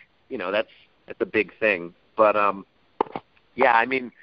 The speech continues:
in retrospect, it was a profoundly telling moment for me in, in what I learned. So what I already distinguished for you guys, that this is a community that is built in utopia through our imagination and the way we treat each other now.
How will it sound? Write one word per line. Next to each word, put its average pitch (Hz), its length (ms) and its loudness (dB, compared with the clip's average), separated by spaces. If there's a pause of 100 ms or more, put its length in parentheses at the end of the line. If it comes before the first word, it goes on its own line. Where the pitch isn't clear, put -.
(180)
in 147 120 -4
retrospect, 175 560 -2
it 131 40 -16
was 117 120 -18
a 131 40 -14
profoundly 147 1040 -6 (320)
telling 165 320 0
moment 113 380 -10 (400)
for 123 80 -8
me 131 420 -8
in, 127 300 -10
in 139 180 -2
what 139 140 2
I 123 100 2
learned. 135 480 -4
So 147 60 -6
what 139 140 -2
I 135 60 2
already 160 220 0
distinguished 180 440 -14
for 131 80 -14
you 104 100 -10
guys, 98 260 -4
that 104 120 -20
this 175 200 -8
is 82 60 -16
a 85 40 -16
community 135 600 -6 (380)
that 135 140 2
is - 80 -2
built - 240 -2
in 131 60 -10
utopia 135 500 -2
through 120 120 4
our 104 100 4
imagination 113 560 -2
and 107 80 -8
the 101 60 -10
way 107 100 -4
we 101 140 -8
treat 110 220 -4
each 101 160 -4
other 92 180 2
now. 92 340 -2